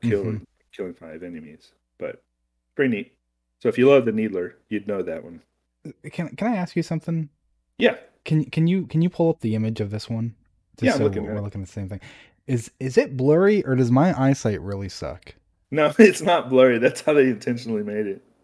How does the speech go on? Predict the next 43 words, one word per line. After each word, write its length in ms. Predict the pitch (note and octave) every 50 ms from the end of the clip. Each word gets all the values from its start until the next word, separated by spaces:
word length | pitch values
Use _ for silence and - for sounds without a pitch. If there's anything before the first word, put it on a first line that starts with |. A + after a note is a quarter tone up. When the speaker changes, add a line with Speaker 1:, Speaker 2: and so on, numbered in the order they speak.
| _ _
Speaker 2:
No, 160 | E3+ F#3+ G3
but, 140 | F3 F3 D3+
like, 240 | F3 F3 D#3 - - -
like, 260 | D#3 D#3+ C#3 - _ _ _ _ _ _ _ _ -
did 180 | C#3+ D#3 D#3+ D#3+
they 160 | F3+ F3 E3+
intentionally 640 | D#3 C#3+ C3 - - D#3 D#3 D3+ - D#3 D#3 D3 C3+
make 220 | B2+ B2+ B2 B2 -
it 100 | C3+ -
with, 140 | B2 A#2+ -
like, 120 | A#2 -
a 60 | A#2 G#2+
blur 680 | G2 A2 A2 G2 G#2 G#2+ G#2+ G#2+ A2 A#2 A#2+ A#2 A2 -
around 400 | A#2 A2+ A2 A#2 A2+ A2 A2 G#2+
the 80 | G#2+ G2+
pink 360 | - - - A#2 A2 - - -
blue 480 | A2 G#2 G#2 G2+ G#2 A2 A2 A2+ G#2+ -
crystally 580 | - - A2+ A2 - - - B2+ A#2+ B2 B2 A#2+
bit? 280 | C3+ C#3 C#3 - - _ _ _ _ _ _ _ _ _ _ _ _ _ _ _
Speaker 1:
Um, 340 | A#2+ C#3 D#3 D#3 D#3 D#3 - C#3
if 120 | D3 C#3
you 80 | C#3 C#3
zoom 220 | C#3+ E3+ F3 D3+ C3
in 120 | C3 B2+ B2
on 140 | A2+ A2 A2
it, 140 | G#2+ - -
it's 160 | - - -
not 140 | C3 B2+ G#2
really 200 | A#2 G#2+ F2+ D#2+
blurry. 500 | - - F#2 G2 F#2+ F#2+ F2+ F2 E2 -
It 80 | A#2
just 220 | A#2 A#2+ A2 - G#2
appears 360 | F2 - - A#2 A#2 A2 F#2
blurry 360 | - - G2 G2 F#2+ F#2 F#2
when 140 | F2+ F2+ F2+
you're 120 | F2+ F2 E2+
looking 340 | F2 F2 - - F2 E2
at 160 | D#2+ D#2+ D#2+ E2+
it. 240 | E2+ D#2+ - - - _ _ _ _ _ - _ _ _ _
It 160 | C#3 D3+ B2
Speaker 2:
It's 0 |
like, 80 | A2 -
Speaker 1:
has, 260 | E3+ F3+ F3 D3+